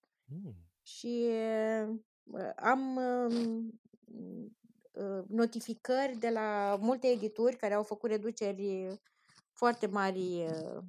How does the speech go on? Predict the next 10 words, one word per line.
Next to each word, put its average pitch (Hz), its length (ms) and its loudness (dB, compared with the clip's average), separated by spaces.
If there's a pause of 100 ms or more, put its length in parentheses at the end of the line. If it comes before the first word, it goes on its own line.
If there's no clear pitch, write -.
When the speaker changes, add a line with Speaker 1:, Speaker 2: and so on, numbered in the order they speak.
(180)
Speaker 2:
în, 185 300 -6
uh, 165 320 -4 (220)
perioada 190 800 -2 (800)
de 196 200 -4
pandemie, 180 840 0
pen-, 190 260 -6
și 190 160 -16
cu - 80 -6
librăriile 196 560 -2
închise, 180 760 -6